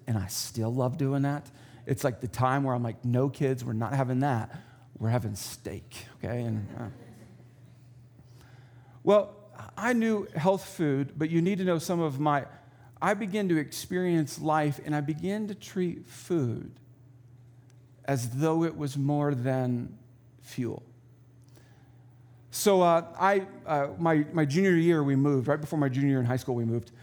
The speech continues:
And I was mad at Mom and Dad for, for moving us. It, we moved to the South. I have a whole, I want, I love Southerners. Southerners are great people. Uh, I didn't mesh well in the South. And, uh, I had a, you might call it a traumatic experience, just different stuff going on.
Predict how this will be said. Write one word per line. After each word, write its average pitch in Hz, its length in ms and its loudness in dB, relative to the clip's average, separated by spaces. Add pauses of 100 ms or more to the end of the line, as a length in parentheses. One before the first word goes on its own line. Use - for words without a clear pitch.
(220)
And 123 120 2
I 139 160 4
was 123 160 0
mad 120 220 2
at 113 80 -4
Mom 110 200 0
and 110 80 0
Dad 113 380 0
for, 107 300 -4
for 110 140 -8
moving 110 280 -2
us. 107 220 -6
It, - 100 -8
we 131 160 0
moved 135 320 0
to 131 80 0
the 120 80 -4
South. 120 500 -2
I 143 40 -6
have 127 80 -2
a 123 60 -2
whole, 127 340 -2 (160)
I 139 100 0
want, 135 180 -2 (100)
I 127 80 -2
love 131 200 2
Southerners. 147 460 -2
Southerners 135 340 -2
are 147 60 -2
great 135 160 -2
people. 127 320 -2 (360)
Uh, 127 220 4 (260)
I 131 160 2
didn't 143 340 0
mesh 143 340 0
well 127 300 4
in 135 140 0
the 123 80 2
South. 123 480 -4 (320)
And, 139 240 2
uh, 127 220 2
I 160 140 2
had 180 180 0
a, 135 100 -4 (280)
you 151 200 0
might 143 200 2
call 156 100 0
it 139 60 -2
a 127 40 -6
traumatic 143 440 0
experience, 139 520 0
just 131 200 -6
different 143 240 -2
stuff 139 160 -2
going 139 220 2
on. 127 220 0